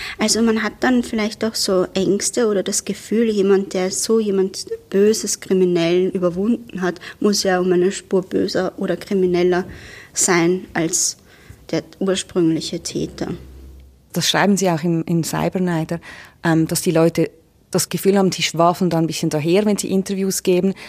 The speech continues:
Speaker 2: Dabei kostet es sie Kraft, über das zu reden. Und ich finde, man merkt das immer noch, dass, dass es nicht einfach so eine muntere Plauderei ist. Wie, wie, wie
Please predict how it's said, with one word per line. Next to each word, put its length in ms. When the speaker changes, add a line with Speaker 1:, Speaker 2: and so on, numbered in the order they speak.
Speaker 2:
Dabei 240
kostet 480
es 120
sie 140
Kraft, 600
über 240
das 300
zu 120
reden. 280
Und 100
ich 140
finde, 240
man 240
merkt 380
das 240
immer 240
noch, 320
dass, 280
dass 200
es 220
nicht 260
einfach 280
so 180
eine 120
muntere 340
Plauderei 520
ist. 160
Wie, 140
wie, 360
wie 220